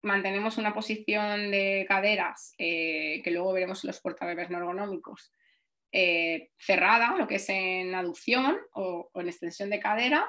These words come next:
no hay una buena congruencia y no hay un buen contacto de esta cabeza con el acetábulo, ¿vale? Entonces, con esa cierta A B D, dependiendo de la edad más o menos, lo que vamos haciendo es que haya un buen impacto de esa cabeza con el acetábulo para que haya un buen desarrollo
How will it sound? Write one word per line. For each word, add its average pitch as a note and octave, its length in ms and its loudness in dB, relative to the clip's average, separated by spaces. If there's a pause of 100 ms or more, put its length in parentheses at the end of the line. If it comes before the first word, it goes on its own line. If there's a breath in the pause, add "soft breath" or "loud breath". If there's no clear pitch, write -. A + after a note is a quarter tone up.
(120)
no A#3 160 -2
hay B3 140 6
una B3+ 140 6
buena A#3+ 260 2
congruencia G#3+ 440 0
y A3 60 0
no A3 60 0
hay A3 80 0
un G#3+ 260 0
buen A3 160 0
contacto G#3 480 -2
de G#3+ 100 2
esta G3+ 220 0
cabeza A3 640 -2
con A3 220 2
el G#3+ 80 2
acetábulo, - 640 -6
¿vale? G#3+ 160 -4
Entonces, - 520 -4 (220 soft breath)
con G3+ 160 2
esa B3 240 4
cierta A#3+ 460 6
A - 20 6
B A3+ 160 4
D, B3+ 340 4
dependiendo F3 420 -2
de - 120 4
la F#3 180 4
edad G3+ 180 4
más E3+ 320 -4
o F3+ 80 -4
menos, A#3+ 480 2 (260 loud breath)
lo G3+ 100 -2
que G#3+ 60 4
vamos G#3+ 260 2
haciendo A#3 420 2
es B3+ 240 2
que G3+ 120 2
haya G3 240 2
un G3 120 -2
buen G3+ 160 0
impacto G#3 520 -4
de E3+ 80 -4
esa - 160 -8
cabeza G3+ 440 -2 (220)
con - 160 -2
el F#3+ 80 2
acetábulo B3 720 4 (180)
para G#3 180 4
que G#3 80 4
haya G3 200 4
un G#3+ 80 0
buen G#3 140 0
desarrollo G3+ 680 0